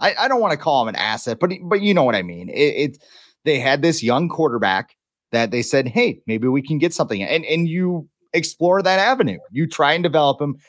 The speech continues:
try and do things the way you know, because for all we know, he was basically locked in a broom closet for his entire rookie year and never saw the light of day until that series in Green Bay. I think that Mond has more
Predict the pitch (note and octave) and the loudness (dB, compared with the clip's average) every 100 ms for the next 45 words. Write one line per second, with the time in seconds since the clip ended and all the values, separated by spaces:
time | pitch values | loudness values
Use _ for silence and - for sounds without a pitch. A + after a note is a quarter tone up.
0 | _ - E3+ E3 D3+ D#3+ D#3+ D#3 D3 D3 | _ -2 0 0 0 0 0 -2 -2 0
1 | C#3+ B2 C3+ G#3+ E3 A#2 B2+ C3+ C#3 B2+ | 0 0 -2 -2 0 0 -2 -4 0 0
2 | A#2+ - _ _ _ D#3+ - C#3+ D#3 C#3 | 0 -6 _ _ _ 0 2 2 2 2
3 | F#3+ D#3+ B2 A#2+ A2 C3 A#2+ G#2+ - - | 0 0 0 0 0 0 0 -2 -6 -2
4 | C#3 C#3 C3 C#3 A2+ A2+ B2+ B2+ C#3 A#2 | 0 0 -2 -2 0 0 0 0 -4 -4
5 | A#2 B2 C3 A#2+ G#2+ G#2+ A2+ - G#2+ G#2 | -2 -2 -2 0 0 0 -6 -4 -4 -4
6 | G2+ F#2+ G#2 G2 A2 G2 G2 G2+ G#2 G2+ | -4 -6 -8 0 0 2 -2 -4 -4 -2
7 | G2+ G2+ F#2+ F#2 _ _ - A#2+ A#2+ B2+ | 0 0 -2 -6 _ _ -4 -4 0 2
8 | A2+ A2+ A2+ G#2 C#3 B2 G#2+ G#2+ G2+ - | 2 2 0 2 2 2 0 -2 -2 -2
9 | A2+ G#2+ G2 G#2 G2+ G#2 G2 B2 C3+ F#2 | -2 -2 -2 -6 -4 -4 -2 0 0 -2
10 | _ _ _ _ _ _ _ _ B2+ D#3 | _ _ _ _ _ _ _ _ -2 0
11 | D#3+ G3 F#3+ F3 - B2 B2+ C#3+ C#3+ A#2 | 0 -2 0 -2 0 0 2 2 0 0
12 | C3 C3 A2+ B2 A2 G2+ | 0 0 0 0 0 -2